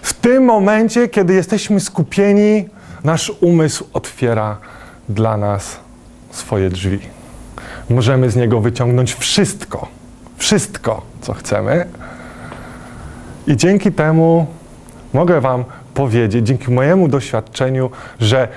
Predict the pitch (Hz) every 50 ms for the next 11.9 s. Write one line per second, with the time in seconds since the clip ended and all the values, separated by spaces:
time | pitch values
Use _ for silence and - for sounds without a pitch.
0 | - - - 113 120 127 120 123 160 196 208 175 196 190 185 - - - - 127
1 | 117 110 98 95 143 175 185 175 170 180 - 214 240 269 302 285 - - - _
2 | _ _ _ _ _ _ _ _ _ _ _ _ _ _ _ _ _ _ _ -
3 | - - - 160 139 - - - - 190 151 135 135 - - - - - 113 101
4 | 95 - - 113 - - 110 107 110 - - - - - - - _ - _ _
5 | _ _ _ - - - - - - - - - - - - - - - - -
6 | - - - 151 240 285 - - - - 120 104 95 113 117 120 120 120 175 165
7 | 170 196 208 - - - - - 110 107 113 180 202 202 156 - - - - -
8 | 143 123 139 131 120 170 165 160 165 - - 139 143 143 131 - - - 180 185
9 | 185 185 190 196 202 214 226 220 - - _ _ _ _ _ _ _ _ _ _
10 | _ _ _ _ _ _ _ _ _ _ _ _ - - _ - - - 147 120
11 | 113 101 98 92 92 95 104 - - - 101 - - 107 101 101 104